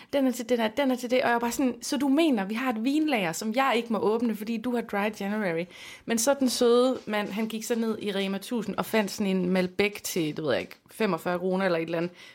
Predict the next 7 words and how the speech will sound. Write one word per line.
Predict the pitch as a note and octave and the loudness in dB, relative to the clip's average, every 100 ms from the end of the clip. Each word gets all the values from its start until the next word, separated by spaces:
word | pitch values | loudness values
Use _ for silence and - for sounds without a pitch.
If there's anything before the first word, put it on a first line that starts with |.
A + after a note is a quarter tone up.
| - | -10
fordi | - F#3 F#3+ - | -2 0 0 0
jeg | F#3+ G3 | 0 0
skulle | G3+ F3+ F3 | -2 -4 -2
bare, | - E3 F3 - _ - - | 0 0 -4 -8 _ -12 0
jeg | A3 | 2
var | G#3+ | 2
sådan, | A3 G#3+ | 0 -2